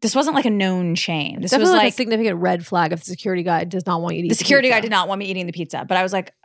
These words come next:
Speaker 1: "I want pizza." I got two
Speaker 2: Mm-hmm.
Speaker 1: pepperoni cheese pi-, this pizza was so greasy.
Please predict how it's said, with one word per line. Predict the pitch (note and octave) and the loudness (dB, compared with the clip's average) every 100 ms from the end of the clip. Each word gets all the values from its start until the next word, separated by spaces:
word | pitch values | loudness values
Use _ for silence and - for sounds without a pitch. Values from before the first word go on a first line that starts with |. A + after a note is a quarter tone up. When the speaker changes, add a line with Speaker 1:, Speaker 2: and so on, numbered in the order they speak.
| _ - | _ -6
Speaker 1:
"I | E3+ | -4
want | E3+ | -2
pizza." | F3 A3+ - - | -2 -2 -2 -2
I | |
got | F3+ F3 E3 | 0 0 -2
two | F#3 B3 | -2 -2
Speaker 2:
Mm-hmm. | A3+ | -2
Speaker 1:
pepperoni | G#3 G#3+ G3 F#3+ F#3 - - | -2 -2 0 -2 -4 -6 -10
cheese | - G#3 | -6 -4
pi-, | - - - | -6 -10 -2
this | A3+ | -2
pizza | A3+ C#4 C4 | 0 -2 -2
was | C#4 C4 | 0 0
so | - G#3 A#3 | 2 2 2
greasy. | G#3+ G3+ G3+ - A#3+ B3 B3 | 0 -2 -2 -2 0 0 0